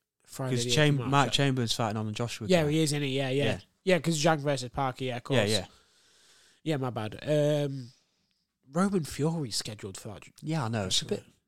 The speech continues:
Speaker 2: bit mad, that, isn't it?
Speaker 1: So is Justice Honey. I don't, I'm not complaining. But, um,
Speaker 2: But
Speaker 1: yeah,
Speaker 2: yeah, Lee Wood,
Speaker 1: Lee
Speaker 2: though.
Speaker 1: Wood.
Speaker 2: We love Lee Wood.
Speaker 1: Yeah, I mean, I'm a, I'm an A one dick rider of Lee, Ru-, Lee Wood. I can't, <laughs> I can't lie.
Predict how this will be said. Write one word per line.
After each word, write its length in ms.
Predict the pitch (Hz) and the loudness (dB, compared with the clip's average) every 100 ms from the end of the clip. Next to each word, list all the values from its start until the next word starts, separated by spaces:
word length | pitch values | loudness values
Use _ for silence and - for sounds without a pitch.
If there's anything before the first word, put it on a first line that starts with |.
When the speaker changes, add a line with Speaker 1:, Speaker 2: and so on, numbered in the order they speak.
| _ | _
Speaker 2:
bit 120 | 131 | -8
mad, 180 | 101 117 | -6 -8
that, 80 | - | -8
isn't 160 | 110 165 | -8 -4
it? 40 | |
Speaker 1:
So 80 | 170 | -4
is 100 | 151 | -4
Justice 280 | 160 139 131 | -6 -6 -6
Honey. 300 | 143 110 117 | -6 -8 -12
I 100 | - | -18
don't, 120 | - | -18
I'm 40 | 127 | -14
not 120 | 135 | -12
complaining. 720 | 139 120 - 117 117 101 104 - _ _ _ | -12 -14 -18 -20 -20 -16 -16 -16 _ _ _
But, 200 | - 107 - - - - - | -10 -10 -10 -18 -16 -12 0
um, 480 | 170 175 180 170 156 _ _ _ _ _ _ _ _ _ | 4 6 4 0 -10 _ _ _ _ _ _ _ _ _
Speaker 2:
But 140 | 147 | 0
Speaker 1:
yeah, 240 | 156 156 156 | 6 6 4
Speaker 2:
yeah, 60 | 143 | 4
Lee 180 | 139 | 4
Wood, 200 | 127 123 | 4 2
Speaker 1:
Lee 80 | 117 | 4
Speaker 2:
though. 180 | 107 104 | 4 2
Speaker 1:
Wood. 120 | 107 - | 0 -8
Speaker 2:
We 120 | 123 123 | 0 4
love 180 | 120 | 4
Lee 160 | 104 98 | 2 -2
Wood. 240 | 90 85 - - | -2 -4 -8 -14
Speaker 1:
Yeah, 360 | 151 131 110 110 | -10 -8 -8 -12
I 140 | - 151 | -12 -10
mean, 240 | 143 131 - _ _ _ _ | -10 -12 -18 _ _ _ _
I'm 180 | 151 175 | -6 -2
a, 220 | 160 147 - | 0 0 -2
I'm 140 | 175 | -4
an 60 | 175 | -2
A 140 | 165 165 | 0 2
one 240 | 156 127 | 0 -2
dick 240 | 131 - | -8 -10
rider 240 | 127 117 120 | -8 -8 -8
of 100 | 117 | -10
Lee, 160 | 117 | -12
Ru-, 160 | 107 110 - - 131 | -12 -10 -8 -8 -8
Lee 120 | 123 | -10
Wood. 200 | 110 107 | -10 -10
I 40 | |
can't, 300 | 110 143 139 123 | -8 -6 -6 -6
<laughs> 0 | |
I 220 | 120 - | -8 -10
can't 300 | - 156 123 | -6 -6 -4
lie. 320 | 117 113 107 | -8 -10 -12